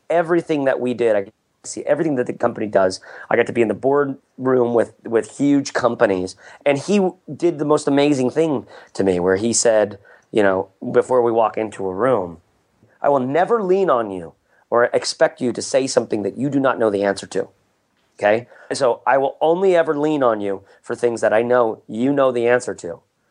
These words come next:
And then in that <laughs> moment, I kinda realized I had spent my whole life trying to give these answers to things I didn't really have the answers to, because I thought you needed to do that in order to be, in order to be successful, in order to be someone that people would listen to,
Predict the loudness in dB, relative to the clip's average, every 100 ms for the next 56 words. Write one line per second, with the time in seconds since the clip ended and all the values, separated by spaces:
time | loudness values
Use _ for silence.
0 | _ -2 0 2 2 2 0 0 0 0
1 | 0 2 2 2 2 0 -4 _ _ _
2 | -2 0 0 0 2 2 2 2 0 0
3 | 0 -2 -4 -4 -4 -4 -6 0 2 2
4 | 0 -4 0 0 0 0 0 2 4 4
5 | 4 4 2 2 -4 -8 -8 -10 _ -20
6 | -12 -2 2 4 2 2 0 0 0 2
7 | 0 -2 -2 0 0 0 0 0 0 0
8 | 0 -2 -6 -20 -8 0 2 2 0 -6
9 | _ _ _ -4 -2 -2 -2 0 0 0
10 | -2 -2 0 0 0 0 2 2 2 0
11 | 0 0 0 -2 0 0 0 0 -2 -4
12 | -4 -6